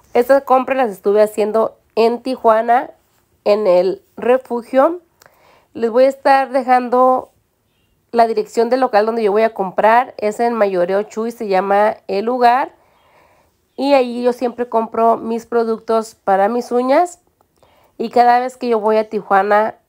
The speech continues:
siempre trato de ir a comprar material, ya que me encanta todo lo que ahí tienen.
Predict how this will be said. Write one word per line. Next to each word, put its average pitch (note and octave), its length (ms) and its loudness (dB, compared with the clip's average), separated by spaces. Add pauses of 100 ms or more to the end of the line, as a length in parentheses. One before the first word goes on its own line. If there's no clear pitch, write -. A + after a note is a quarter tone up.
(200)
siempre A3+ 800 -6 (260)
trato G3+ 340 0
de G#3 100 0
ir G3 140 0
a G#3 80 2
comprar F#3 560 -2 (500)
material, B3 680 2
ya G#3 140 -2
que A3 140 -4
me A3+ 100 -2
encanta G3 440 -2
todo G#3+ 260 0
lo G#3+ 120 0
que F#3+ 120 -4
ahí G3+ 240 -4
tienen. B3+ 560 0